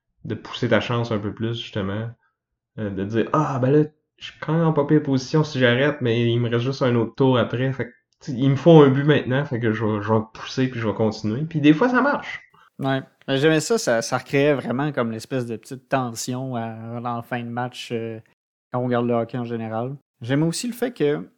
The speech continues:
Speaker 2: il y a les, il y a des, il y a aussi des cartes spécifiques à certaines équipes. Ch-, les équipes sont pas toutes égales. Il y a un avantage à être, euh, à la maison. Euh, chaque équipe a aussi des stratégies différentes. Dans le fond, on a, on a des, des pouvoirs de ligne en fonction de quelle équipe on a. Puis ça, ça va affecter aussi le jeu. Tu sais, il y a des équipes qui sont plus fortes, là. On avait joué, euh,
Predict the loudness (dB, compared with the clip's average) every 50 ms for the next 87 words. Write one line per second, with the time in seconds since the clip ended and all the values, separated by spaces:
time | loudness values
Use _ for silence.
0 | _ _ _ -6 -2 0 2 4 2 2 2 0 0 0 2 2 2 0 0 0
1 | -2 -4 -4 0 -2 -2 0 0 -2 -4 -2 -6 -6 -6 -6 -8 -6 -6 -6 -6
2 | -4 -4 -2 -2 -2 -2 -6 -6 -4 -6 -6 -6 -8 -10 -10 -10 -6 -4 -4 -2
3 | -2 -4 -4 -6 -6 -6 -4 -4 -4 -6 -4 -6 -6 -4 -2 -2 0 0 0 -2
4 | -2 -4 -4 -6 -4 -2 -2 -2 -2 -4 -4 -4 -4 -4 -4 -4 -4 -4 -4 -4
5 | -4 -6 -6 -6 -6 -6 -4 -6 -6 -6 -6 -6 -8 -8 -8 -8 -4 -4 -2 -2
6 | -2 -4 -6 -6 -8 -8 -6 -6 -6 -8 -8 -10 -12 -14 -10 -12 -10 -10 -8 -10
7 | -10 -4 -4 -6 -4 -4 -6 -6 -6 -8 -8 -8 -6 -6 -6 -8 -10 -14 -12 -4
8 | -2 -2 -2 0 -2 -2 -2 -4 -4 -6 -6 -8 -6 -2 -2 -2 -2 -2 -6 -6
9 | -10 -12 -14 -14 -12 -8 -6 -4 -4 -4 -4 -4 -6 -6 -6 -8 -8 -10 -10 -10
10 | -12 -12 -12 -12 -12 -8 -8 -8 -8 -8 -10 -12 -14 -16 -10 -10 -6 -2 0 0
11 | 0 2 0 -2 -4 -2 -4 -6 -6 -8 -10 -10 -12 -14 -12 -12 -12 -12 -12 -12
12 | -12 -10 -10 -8 -8 -8 -8 -8 -10 -12 -6 -4 -2 -2 -2 -2 -4 -8 -8 -8
13 | -10 -8 -6 -6 -6 -8 -10 _ _ _ _ _ _ _ _ _ -10 -2 -2 -2
14 | 2 2 0 2 2 0 0 -2 -6 -6 -4 -4 -4 -4 -6 -8 -6 -4 -2 -2
15 | -4 -4 -6 -8 -8 -10 -10 -10 -10 -8 -8 -8 -8 -8 -6 -6 -8 -8 -8 -10
16 | -8 -8 -8 -8 -6 -8 -8 -8 -10 -6 -4 -4 -4 -4 -6 -8 -6 -6 -6 -4
17 | -6 -6 -4 -4 -4 -4 -4 -6 -4 -4 -4 -4 -4 -6 -8